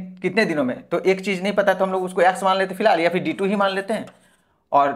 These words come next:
डी टू मान लेते हैं, और यहाँ आठ घंटा, तो आठ को लिख देंगे, ठीक है। ध्यान दीजिए, आठ घंटा। सोलह खिलौने, खिलौने इसमें है, और इसमें कितना खिलौने तैयार हो रहे हैं,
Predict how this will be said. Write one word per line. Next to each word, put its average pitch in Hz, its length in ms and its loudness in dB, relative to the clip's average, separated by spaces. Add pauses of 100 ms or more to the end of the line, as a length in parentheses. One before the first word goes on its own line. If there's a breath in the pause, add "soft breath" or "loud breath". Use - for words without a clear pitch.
डी 160 100 -2
टू 190 120 -4
मान 202 140 0
लेते 214 180 -2
हैं, 160 60 4
और 156 80 2
यहाँ 170 220 2
आठ 160 180 4
घंटा, 120 260 -4
तो - 120 -8
आठ 139 260 2
को 220 120 -6
लिख 127 180 -8
देंगे, 113 180 -10
ठीक 196 200 -10
है। 214 120 -6
ध्यान 175 240 -2
दीजिए, 196 340 -8 (380)
आठ 123 160 2
घंटा। 117 300 -8 (1300)
सोलह 196 300 4
खिलौने, 220 420 4
खिलौने 214 340 4
इसमें 208 220 2
है, 220 160 6
और 190 100 4
इसमें 196 200 -2
कितना 214 200 0
खिलौने 214 320 -2
तैयार 214 180 4
हो 214 80 4
रहे 247 120 4
हैं, 311 200 -8